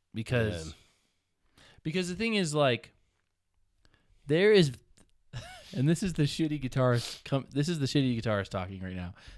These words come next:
Speaker 1: There is a benefit in having a little bit of extra string noise to cover up
Speaker 2: Any
Speaker 1: your
Speaker 2: mistakes,
Speaker 1: imperfections.
Speaker 2: yeah.
Speaker 1: When you dampen all those open strings, you better play all of that shit clean.
Speaker 2: Yeah.
Speaker 1: And, like,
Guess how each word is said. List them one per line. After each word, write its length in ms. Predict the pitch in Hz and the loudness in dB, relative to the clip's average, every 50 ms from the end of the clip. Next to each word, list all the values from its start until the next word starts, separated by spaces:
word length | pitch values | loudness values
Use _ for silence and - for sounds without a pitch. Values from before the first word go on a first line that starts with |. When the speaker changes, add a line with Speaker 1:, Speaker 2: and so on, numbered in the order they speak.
| - - | -18 -14
Speaker 1:
There 380 | - 127 127 135 143 175 190 202 | -12 -4 0 2 2 4 4 4
is 160 | 208 190 165 | 4 4 4
a 60 | 160 | 2
benefit 680 | 127 113 - 117 110 117 131 127 - - 143 135 - - - | 0 2 2 2 4 4 2 -2 0 0 -2 -2 -2 -4 -8
in 140 | - 123 117 | -6 -6 -4
having 480 | 110 113 113 110 113 113 123 120 113 - | 0 2 2 2 2 2 -2 -4 -6 -6
a 100 | - 113 | -4 -4
little 280 | 117 107 104 117 117 123 | -4 0 0 0 0 2
bit 140 | 117 123 113 | 0 0 -2
of 100 | 104 90 | -2 -4
extra 300 | 80 113 - - 110 101 | -4 -6 -4 -6 -8 -8
string 320 | - - 107 107 110 113 | -6 -4 -4 -4 -2 -2
noise 360 | 120 120 123 131 135 139 - _ - - _ _ _ _ | -2 -2 -2 -2 -2 -4 -6 _ -20 -20 _ _ _ _
to 100 | - 123 | -8 -8
cover 480 | - - - 147 139 123 120 113 92 113 | -6 2 4 6 6 6 4 -4 -2 0
up 260 | 110 104 - - - - - - - - - | -2 -2 -2 -6 -14 -16 -18 -18 -18 -10 -6
Speaker 2:
Any 180 | 110 104 98 | -4 -4 0
Speaker 1:
your 140 | 104 127 127 | 0 0 2
Speaker 2:
mistakes, 200 | 110 131 135 127 113 | 2 2 2 2 2
Speaker 1:
imperfections. 680 | - 113 98 - 110 104 98 - 101 95 90 82 82 | 0 -2 0 2 0 0 0 -2 -4 -4 -4 -6 -8
Speaker 2:
yeah. 60 | - - - - - - | -14 -18 -20 -20 -10 -2
Speaker 1:
When 160 | 120 123 147 | 0 0 2
you 140 | 190 220 214 151 131 - _ _ | 2 0 -2 -4 -10 -18 _ _
dampen 420 | - 131 120 131 135 - 160 147 | 4 6 6 6 4 4 2 2
all 220 | 120 80 92 113 120 | 2 2 4 4 4
those 180 | 120 113 107 | 4 4 4
open 240 | 110 110 110 113 113 104 | 4 4 4 2 -2 -4
strings, 440 | - - 110 110 120 131 135 127 - - - - - | -2 -2 -2 0 0 -2 -4 -8 -10 -16 -20 -12 -2
you 160 | 123 160 165 | 0 0 2
better 260 | 135 131 131 127 127 | 4 4 4 6 4
play 300 | 113 - - 110 110 110 | 2 0 -2 0 0 0
all 280 | - - 104 104 107 110 | 0 2 2 4 4 4
of 100 | 104 101 | 2 2
that 180 | 107 101 92 | -2 -2 -2
shit 280 | - - - 110 - - | -4 -4 -4 -4 -6 -6
clean. 480 | - - - 107 98 101 104 113 120 120 | -10 -8 -6 -4 -2 -2 -2 -4 -6 -6
Speaker 2:
Yeah. 360 | 95 92 92 87 87 87 87 87 | -6 -4 -4 -2 -2 -2 -2 -2
Speaker 1:
And, 200 | 113 113 107 104 | -2 -2 0 2
like, 240 | 101 98 95 - | 2 0 0 -2